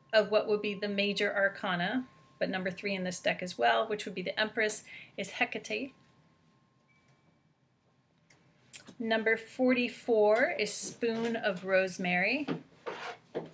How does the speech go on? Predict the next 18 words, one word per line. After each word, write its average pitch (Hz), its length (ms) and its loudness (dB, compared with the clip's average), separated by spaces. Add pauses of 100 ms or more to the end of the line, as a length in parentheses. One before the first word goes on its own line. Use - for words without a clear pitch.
(1700)
Number 190 320 -2
sixty 220 680 -2
is 196 240 -6
Avarice. 185 840 -4 (1500)
So 208 220 -2
the 196 80 -2
book 226 260 -2
with 226 160 -2
this 254 340 -2
would 196 140 -6
be 202 160 0
really 185 340 0
helpful. 214 640 0 (480)
Number 220 240 2
sixty-seven 254 960 2
is 202 340 -2
Orpheus. 233 800 -2 (1700)
So 185 400 -4